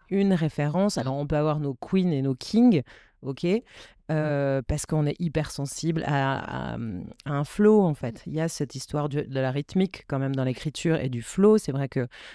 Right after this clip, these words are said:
on n'a pas forcément, euh, tous l'alexandrin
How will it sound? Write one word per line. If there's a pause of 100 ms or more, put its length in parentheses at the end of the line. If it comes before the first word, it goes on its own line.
(120)
on
n'a
pas
forcément,
euh,
tous
l'alexandrin